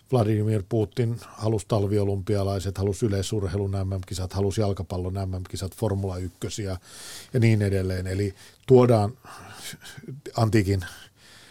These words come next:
ajoista lähtien tietysti tunnettu si-, sirkusta ja leipää ja sirkushuveja,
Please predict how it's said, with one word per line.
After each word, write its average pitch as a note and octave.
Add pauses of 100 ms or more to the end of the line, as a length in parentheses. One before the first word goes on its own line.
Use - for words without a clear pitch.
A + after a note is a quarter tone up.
(160)
ajoista A2+
lähtien G2+
tietysti F#2+
tunnettu G#2
si-, A#2+
sirkusta G#2+
ja F#2+ (960)
leipää A#2
ja G2
sirkushuveja, A2+